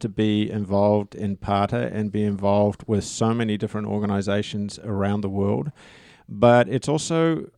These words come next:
uh, frankly, essential for educators to be involved with, uh, industry and governments,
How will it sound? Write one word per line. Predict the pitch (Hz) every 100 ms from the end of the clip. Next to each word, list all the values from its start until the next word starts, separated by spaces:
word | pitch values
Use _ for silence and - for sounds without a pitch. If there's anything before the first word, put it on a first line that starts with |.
| -
uh, | 117
frankly, | - 131 135 151 127 117 104
essential | 101 - 113 131 - 107
for | 92 - 98
educators | 104 101 107 - 107 104 104 98
to | - 110
be | 92 110 120
involved | - 101 101 98 95 92 92
with, | 107 95 - -
uh, | 113 98 -
industry | - 120 107 101 - 107 101 101
and | 110 123
governments, | 107 98 95 95 101 -